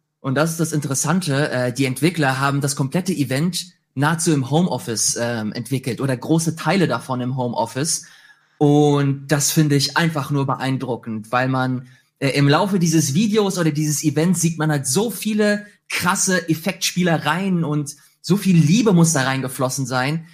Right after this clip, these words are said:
Das, das hat mich persönlich mega geflasht. Das wollte ich einfach nur noch mal kurz erwähnen, wenn man, äh, grundsätzlich darauf, äh, Lust hat und, und Interesse hat, dass man sich das mal geben kann. Ich glaube, es gibt noch so ein, zwei Daten, wo man sich das im Spiel selber anschauen kann.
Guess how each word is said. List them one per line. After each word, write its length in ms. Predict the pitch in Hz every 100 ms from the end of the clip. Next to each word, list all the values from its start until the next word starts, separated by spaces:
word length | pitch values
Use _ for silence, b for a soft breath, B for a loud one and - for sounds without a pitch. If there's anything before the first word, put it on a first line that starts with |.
| B B
Das, 200 | 135 139
das 180 | 151 143
hat 160 | 165 185
mich 200 | 254 -
persönlich 520 | 165 180 190 170 170
mega 200 | 165 160
geflasht. 420 | 135 135 143 127
Das 140 | 127 147
wollte 160 | 143
ich 100 | 139
einfach 160 | 135 143
nur 80 | 135
noch 60 | 131
mal 140 | 127
kurz 220 | 151 143
erwähnen, 340 | 135 120 143 131
wenn 140 | 123
man, 220 | 127 127 -
äh, 20 | 123 - 156 147 147 -
grundsätzlich 380 | 143 139 160 143
darauf, 400 | 139 127 127 -
äh, 160 | 127 127
Lust 380 | 123 156 160 135
hat 180 | 139 -
und, 260 | 135 -
und 180 | 127 120
Interesse 480 | 117 120 131 - 127
hat, 240 | 123 - b b b -
dass 140 | 135
man 100 | 131
sich 140 | 139
das 200 | 139 131
mal 160 | 135 123
geben 220 | 135 160
kann. 140 | 151 131
Ich 120 | -
glaube, 220 | 156 165
es 100 | 160
gibt 160 | 202 -
noch 120 | 160
so 200 | 165 -
ein, 200 | 151 180
zwei 380 | 180 151 156 147
Daten, 460 | 135 143 170 175 156
wo 80 |
man 160 | 151 151
sich 160 | 156 160
das 200 | 143 -
im 180 | 170 180
Spiel 260 | - 160
selber 320 | 151 160 147
anschauen 420 | 143 202 214 214 202
kann. 360 | 196 202 208